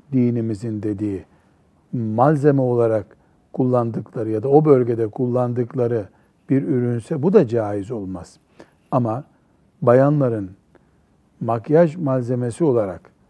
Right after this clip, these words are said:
süslenme malzemesi olarak kullandıkları her şey için bunu uygulamak da doğru değildir.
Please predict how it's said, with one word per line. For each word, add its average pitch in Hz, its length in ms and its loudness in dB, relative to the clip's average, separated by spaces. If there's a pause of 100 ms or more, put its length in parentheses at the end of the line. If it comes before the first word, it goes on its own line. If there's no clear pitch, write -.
(120)
süslenme 147 600 0
malzemesi 131 720 0
olarak 117 400 -2
kullandıkları 123 800 -2
her 127 220 2
şey 131 380 -4
için 107 420 -8
bunu 131 220 -2
uygulamak 127 640 2
da 92 180 -6 (420)
doğru 113 380 0
değildir. 117 520 -2